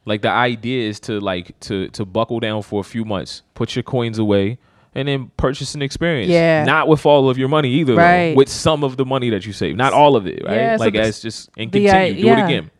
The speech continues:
Speaker 2: And so the, like, the idea to correlate, you know, Valentine's Day to our trip, I guess. But, like, to spend,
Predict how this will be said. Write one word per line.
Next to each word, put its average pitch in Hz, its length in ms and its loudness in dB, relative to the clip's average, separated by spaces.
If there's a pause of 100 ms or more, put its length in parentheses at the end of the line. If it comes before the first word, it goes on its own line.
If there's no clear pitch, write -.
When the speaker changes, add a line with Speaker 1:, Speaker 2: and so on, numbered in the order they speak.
(140)
Speaker 2:
And 202 260 -2
so 220 100 2
the, 208 140 2
like, 190 240 -2
the 196 180 0
idea 185 680 0
to 170 280 -2 (140)
correlate, 175 560 2 (140)
you 190 120 -8
know, 160 320 -4
Valentine's 175 720 -4
Day 160 280 -4
to 156 320 -4 (580)
our 151 160 -4
trip, 165 540 -4
I 143 100 -4
guess. 147 380 -4 (260)
But, 180 80 -2
like, 170 240 0
to 175 180 -2
spend, 196 720 0